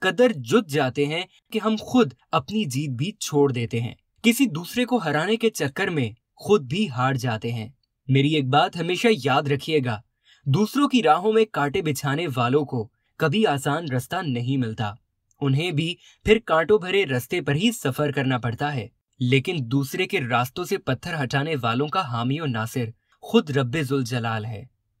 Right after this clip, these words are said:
दूसरों के लिए आसानियां पैदा करें, आपके लिए खुद ब खुद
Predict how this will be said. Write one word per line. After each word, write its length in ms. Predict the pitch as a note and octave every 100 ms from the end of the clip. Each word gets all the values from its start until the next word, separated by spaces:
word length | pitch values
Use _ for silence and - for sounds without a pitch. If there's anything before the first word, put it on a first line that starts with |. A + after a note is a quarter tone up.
| _ -
दूसरों 440 | A#2+ B2+ B2 E3
के 160 | D3 D#3
लिए 140 | D#3
आसानियां 560 | F3 D3 C3 C#3 D#3 F3
पैदा 280 | C3 A#2+ A#2
करें, 320 | A2+ A2 G#2 _ _ _ -
आपके 340 | D3 A3+ -
लिए 160 | A3+ B3+
खुद 260 | - G3+
ब 140 | D#3+ D#3
खुद 260 | - A#3+